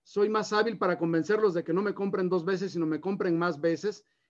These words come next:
y me compren, cada vez que llegan, me compren más dinero.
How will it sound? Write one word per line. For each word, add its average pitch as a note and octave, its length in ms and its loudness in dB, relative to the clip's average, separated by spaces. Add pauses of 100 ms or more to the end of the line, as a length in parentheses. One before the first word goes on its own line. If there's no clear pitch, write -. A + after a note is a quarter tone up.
(120)
y F3 100 0
me E3+ 160 0
compren, G#3 380 0
cada A#3+ 220 4
vez A3+ 180 4
que A3 120 -6
llegan, G#3+ 280 2
me F3 100 0
compren F#3 480 -4 (260)
más E3+ 260 -2
dinero. E3 420 2